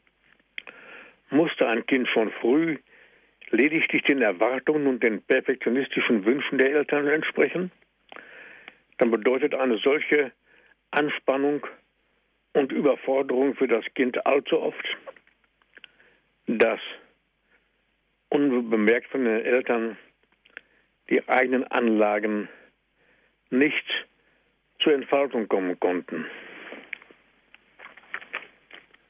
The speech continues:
Wird unter solcher Voraussetzung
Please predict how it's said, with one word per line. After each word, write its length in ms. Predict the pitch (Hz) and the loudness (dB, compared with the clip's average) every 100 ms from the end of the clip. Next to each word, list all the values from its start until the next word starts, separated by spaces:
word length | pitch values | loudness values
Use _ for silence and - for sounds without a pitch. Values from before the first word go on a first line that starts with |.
| _ _ _ _ _ 110 | _ _ _ _ _ 0
Wird 320 | 110 156 - - - - - - - - - 160 | 4 4 0 -10 -12 -20 -20 -20 -20 -20 -10 0
unter 160 | 147 | 2
solcher 320 | 120 156 160 147 | 2 2 0 -2
Voraussetzung 920 | 135 120 151 147 117 - 120 98 | -2 0 0 0 -4 -2 -2 -2